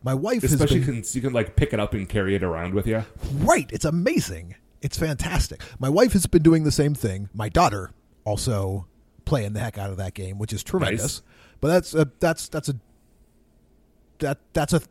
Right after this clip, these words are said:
Speaker 1: well-established fact. That's not what this star is. So my wife is, is, she's beaten all of the Guardian Beasts. She's at the stage where she could be fighting Ganon, but instead she's just, like, running around collecting all them shrines and all of
Speaker 2: Mm-hmm.
Speaker 1: the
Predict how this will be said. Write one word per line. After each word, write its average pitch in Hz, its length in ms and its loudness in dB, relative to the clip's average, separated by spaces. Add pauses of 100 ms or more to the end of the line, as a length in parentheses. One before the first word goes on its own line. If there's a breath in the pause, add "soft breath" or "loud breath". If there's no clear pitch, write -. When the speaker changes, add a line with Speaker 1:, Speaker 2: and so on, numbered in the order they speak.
Speaker 1:
well-established 135 760 -2
fact. 82 240 -16
That's 113 180 -10
not 123 140 -2
what 110 120 -8
this 107 140 -10
star 82 320 -12
is. 76 240 -14 (480 soft breath)
So 156 160 2
my 143 120 -2
wife 196 300 -4
is, 160 380 4
is, 131 540 -6 (880)
she's 151 220 -4
beaten 202 280 0
all 175 140 4
of 151 80 2
the 156 80 2
Guardian 151 400 2
Beasts. 135 640 -2 (160)
She's - 300 -4
at 143 200 -4
the 147 100 2
stage 135 340 -2
where 127 160 2
she - 180 -6
could 123 240 -6
be 123 140 -4
fighting 117 400 -8
Ganon, 104 400 -6
but 110 120 -6
instead 104 340 -8
she's - 160 -8
just, - 200 -8
like, 104 140 -8
running 104 260 -4
around 104 340 -6
collecting 110 340 -8
all 98 100 -6
them 98 140 -8
shrines 104 720 -8
and 107 100 -8
all 95 160 -8
of 139 60 -2
Speaker 2:
Mm-hmm. 110 240 -2
Speaker 1:
the 101 260 -10